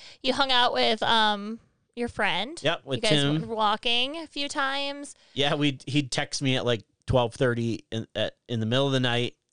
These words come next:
Speaker 1: <laughs>
Speaker 2: "You up for a walk?" And I'd be like, "Uh, I guess so." So we, we'd go walk, and, uh, we walked about between three and four miles a night, four nights in a row, I think.
Speaker 1: Yeah.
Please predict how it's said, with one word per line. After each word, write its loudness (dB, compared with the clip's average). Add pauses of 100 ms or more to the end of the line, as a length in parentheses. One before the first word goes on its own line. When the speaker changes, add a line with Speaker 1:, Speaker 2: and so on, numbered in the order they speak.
(120)
Speaker 1:
<laughs> -10
Speaker 2:
"You 0
up -4
for 2
a 4
walk?" 2
And 0
I'd 0
be 2
like, -2 (840)
"Uh, 0
I -2
guess 0
so." -2 (520)
So 2
we, 4
we'd -2
go 2
walk, 2
and, -4 (680)
uh, 2
we 4
walked 0
about 2 (220)
between 0
three 0
and 0
four 0
miles 2
a 0
night, 0
four -4
nights -2
in -4
a -2
row, 2
I -4
think. -10 (500)
Speaker 1:
Yeah. -2